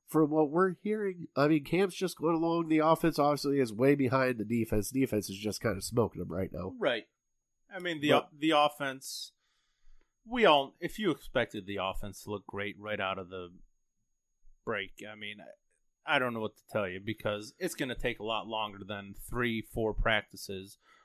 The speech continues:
Speaker 2: for all these guys to come together and learn. That's why we have four or five weeks to try and get ready for our first game, because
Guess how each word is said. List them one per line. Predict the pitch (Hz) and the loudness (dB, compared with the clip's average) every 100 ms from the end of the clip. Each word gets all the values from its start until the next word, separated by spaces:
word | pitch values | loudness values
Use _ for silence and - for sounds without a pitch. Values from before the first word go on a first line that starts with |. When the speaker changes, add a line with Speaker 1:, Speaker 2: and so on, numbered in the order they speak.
| _ | _
Speaker 2:
for | 131 - | -2 6
all | 143 127 | 8 8
these | 123 117 113 | 2 -4 -6
guys | - 117 107 107 | -2 0 0 -2
to | - | -8
come | - 117 107 | -8 -8 -6
together | 104 104 101 104 - _ _ _ _ - | -4 -4 -4 -6 -10 _ _ _ _ -14
and | 107 104 | -10 -4
learn. | 117 120 117 | -2 -2 0
That's | 175 170 | 0 2
why | 151 139 131 131 | 4 6 4 2
we | 127 127 | -4 -4
have | 147 175 117 - _ _ _ | -4 -4 -8 -14 _ _ _
four | 127 117 | -4 -2
or | |
five | - 107 107 | 2 2 2
weeks | 107 110 - | -2 -8 -8
to | 113 | -10
try | - 113 107 | -2 0 0
and | |
get | 107 104 | -2 2
ready | 127 147 98 | 2 2 0
for | 104 - 101 95 98 98 _ _ _ _ _ - | -4 -4 -4 -4 -4 -6 _ _ _ _ _ -8
our | 107 | -8
first | - 123 - | -4 -6 -4
game, | 151 156 98 | -6 -6 -8
because | 98 107 101 104 - | -8 -6 -6 -10 -18